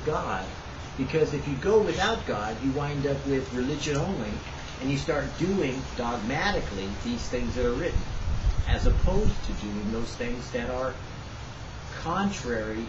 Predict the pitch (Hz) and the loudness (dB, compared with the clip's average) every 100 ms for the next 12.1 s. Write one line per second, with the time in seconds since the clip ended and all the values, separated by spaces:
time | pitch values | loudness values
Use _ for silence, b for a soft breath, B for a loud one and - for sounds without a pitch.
0 | - - - - - - - 123 120 - | -8 -8 -4 -2 0 0 0 0 0 0
1 | 165 196 160 127 117 113 117 110 - 131 | 0 0 0 -2 -2 -2 -2 -4 0 0
2 | - 190 - - 117 127 123 131 123 - | 2 0 0 0 2 2 0 -2 -4 -6
3 | - - 226 - 147 165 156 139 135 - | -8 -4 -4 0 0 0 -2 0 0 -2
4 | - - - 165 208 202 160 139 135 135 | -6 -6 -4 -2 0 0 2 2 2 2
5 | 135 147 135 131 135 139 131 - 139 113 | -2 -2 -2 -2 -2 -2 -2 -2 -4 -2
6 | 147 226 233 - 143 139 131 135 - 147 | 6 6 6 2 0 0 0 0 -2 2
7 | 170 180 - - 160 185 202 - 151 208 | 2 0 -6 -4 4 6 6 2 2 4
8 | 240 208 147 139 117 - 98 92 - - | 4 2 0 -2 -2 -2 -4 -6 -8 -10
9 | - - - - - 170 170 143 143 160 | -10 -10 -10 -6 -2 0 0 2 2 2
10 | - - - - - - 170 160 202 233 | -2 -4 -4 -4 -4 2 2 4 4 2
11 | - 160 147 190 208 196 220 262 185 135 | 0 0 2 4 4 4 4 4 6 6